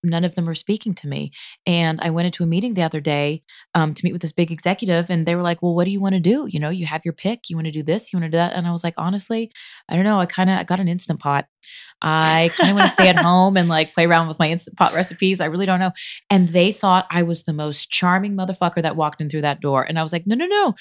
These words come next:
Speaker 2: I'm
Speaker 1: And my
Speaker 2: serious.
Speaker 1: managers called me. They were like, "What did you say? Because they're offering you everything." I'm like, "Oh, I don't want any of it. I really,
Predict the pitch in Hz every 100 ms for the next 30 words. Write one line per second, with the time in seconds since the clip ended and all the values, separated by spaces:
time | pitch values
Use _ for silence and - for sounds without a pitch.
0 | - 196 208 220 226 254 359 302 - 240
1 | 302 302 220 220 202 190 - - 247 523
2 | 587 554 523 554 - - 508 453 220 403
3 | 415 392 440 605 571 587 571 508 427 392
4 | 359 370 415 302 277 277 330 294 294 285
5 | 285 285 285 277 214 - - - 277 320
6 | 320